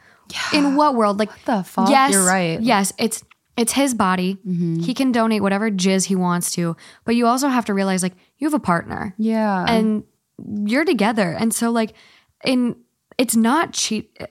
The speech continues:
Speaker 2: it's not cheating because you didn't have sex with her. This is the weirdest fucking one I think I've had to, like, wrap my head around. But it's, like, not cheating 'cause you didn't have sex with her, but you still almost, like, this is the biggest,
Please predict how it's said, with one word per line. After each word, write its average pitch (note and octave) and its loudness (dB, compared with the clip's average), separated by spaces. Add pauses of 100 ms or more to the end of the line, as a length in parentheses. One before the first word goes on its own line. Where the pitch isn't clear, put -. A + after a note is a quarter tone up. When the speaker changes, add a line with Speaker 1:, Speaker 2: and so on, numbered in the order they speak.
(200)
Speaker 2:
it's - -8
not E4 0
cheating C#4+ 0
because A#3 -2
you G#3+ 0
didn't B3 -2
have F3+ -4
sex - -4
with F#3 -2
her. E3+ -2 (1160)
This D#4 4
is E4 2
the A#3 4
weirdest G#3+ 2
fucking F#3+ 0
one E3+ 0
I E3+ 0
think F3+ -2
I've F3 0
had F3 0
to, E3+ -2
like, D#3+ -4
wrap F#3 -2
my F3 -2
head F3+ -2
around. D#3+ -4 (560)
But B3 0
it's, A#3+ -4
like, B3 -2
not C#4 2
cheating A3+ 0
'cause G3+ -2
you G#3 0
didn't G3 2
have F#3 0
sex - -4
with A#3 0
her, G3+ 0
but G#3 -4
you A#3 -2
still D4+ 0
almost, A#3 0
like, F#3+ -4 (460)
this B3+ -2
is C4+ -2
the A3 -4 (260)
biggest, C4+ 0